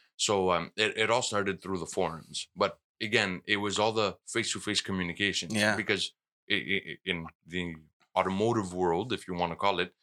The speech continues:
Speaker 1: everybody goes to car meets and stuff like that. So
Speaker 2: Yeah.
Speaker 1: I made sure I went to every single one, and I would introduce myself, and it was more for shits and giggles, right?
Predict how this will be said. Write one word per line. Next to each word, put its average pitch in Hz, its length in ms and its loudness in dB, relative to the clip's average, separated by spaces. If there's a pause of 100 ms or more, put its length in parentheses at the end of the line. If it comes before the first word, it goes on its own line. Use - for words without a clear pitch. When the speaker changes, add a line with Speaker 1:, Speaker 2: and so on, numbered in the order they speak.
(320)
Speaker 1:
everybody 92 340 -2
goes 95 200 -2
to 98 80 -6
car 90 240 0
meets 85 300 -4
and 87 100 -6
stuff 95 160 -4
like 90 140 -4
that. 82 120 -4
So 107 60 0
Speaker 2:
Yeah. 110 140 4
Speaker 1:
I 196 80 2
made 185 200 0
sure 196 140 -2
I 98 60 0
went 101 220 -2
to 104 60 -2
every 123 140 -4
single 151 260 -4
one, 165 160 -4
and 98 140 -2
I 90 60 4
would 95 180 0
introduce 123 460 -4
myself, 175 320 -4
and 240 100 -4
it 247 40 -2
was 226 120 -4
more 254 160 0
for 233 160 -2 (300)
shits 196 240 -4
and 160 120 0
giggles, 160 380 0
right? 104 120 6